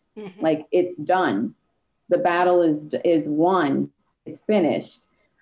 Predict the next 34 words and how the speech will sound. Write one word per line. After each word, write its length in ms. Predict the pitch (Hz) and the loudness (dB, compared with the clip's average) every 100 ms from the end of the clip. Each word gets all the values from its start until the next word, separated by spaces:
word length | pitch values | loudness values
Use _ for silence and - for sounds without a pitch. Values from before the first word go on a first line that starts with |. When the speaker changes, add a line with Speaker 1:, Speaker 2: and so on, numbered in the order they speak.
| - | -6
Speaker 2:
Um, 600 | 180 165 156 147 151 151 _ _ _ 175 | -2 0 2 0 0 -4 _ _ _ -2
and 220 | 175 170 | 0 2
that 240 | 196 214 | 0 0
puts 180 | 240 226 | 0 0
a 80 | 202 - | -2 -2
smile 300 | 254 247 196 | 0 2 2
on 100 | 160 | 2
my 140 | 151 | 0
face, 360 | 151 147 123 147 | 0 0 0 0
right? 320 | 160 156 190 196 | 0 2 2 2
That 120 | 185 | 2
helps 280 | 202 202 202 | 4 2 0
me 360 | 196 185 180 175 | 2 4 2 2
go 260 | 185 185 185 | 2 2 2
day 280 | 196 208 214 | 2 4 2
by 180 | 190 185 | 2 2
day 240 | 180 180 | 4 4
by 200 | 175 170 | 2 0
day, 420 | 165 185 196 165 156 | 2 4 4 2 2
just 240 | 170 - | -2 0
giving 360 | 185 175 170 160 | 0 2 2 0
thanks 340 | 180 190 196 165 | 0 0 0 -2
and 100 | 165 | -2
honor 320 | 156 185 175 | 0 0 0
to 100 | 160 | 0
God 540 | 156 185 196 160 156 - _ _ | -2 -2 0 -2 -4 -10 _ _
for 120 | 180 | -2
the 100 | 175 | 0
healing 440 | 160 208 202 170 165 | 0 2 2 2 2
that 160 | 165 175 | 0 0
he's 180 | 170 | 0
already, 600 | 170 170 175 170 165 160 - _ - | 2 2 2 2 2 0 -6 _ -4
you 120 | 180 | 0
know, 400 | 170 160 160 160 | 2 2 0 -2